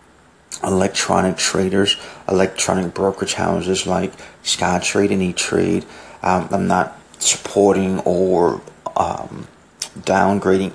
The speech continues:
anyone that isn't, isn't, uh, spoken about. Just wanna list a few. There's Motif Investing. Um, there's ShareBuilder, which I believe now is, uh, Capital One Investing. Um, there's, you know, Wells Fargo and many of the other,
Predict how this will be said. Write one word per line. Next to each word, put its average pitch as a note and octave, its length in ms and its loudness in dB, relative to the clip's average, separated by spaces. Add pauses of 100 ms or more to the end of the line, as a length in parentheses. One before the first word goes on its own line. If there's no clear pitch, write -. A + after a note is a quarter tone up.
anyone F#2 580 0
that F#2 220 2
isn't, F2 380 -4
isn't, F#2 400 -4
uh, E2 320 -2 (880)
spoken F#2+ 440 0
about. F2+ 280 0
Just - 160 -6
wanna F#2 180 0
list F#2 180 -4
a D#2+ 60 -4
few. F#2 340 -4
There's F2 300 -4
Motif F#2 460 -2
Investing. F2+ 720 -4 (440)
Um, E2+ 280 -4
there's F2 200 0
ShareBuilder, F2+ 640 2
which F#2 200 -2
I E2+ 60 2
believe F#2+ 420 -4
now F2 340 0
is, E2+ 160 -4
uh, F2+ 220 -2
Capital F2 420 -4
One E2+ 380 0
Investing. F2 760 -4 (440)
Um, F2 440 -4
there's, F2 380 -2 (400)
you F2+ 100 -4
know, F2 80 -2
Wells F2 320 2
Fargo F#2+ 460 2
and F2+ 200 -4
many F#2 220 0
of F2 120 -4
the F#2 160 0
other, F#2 520 -4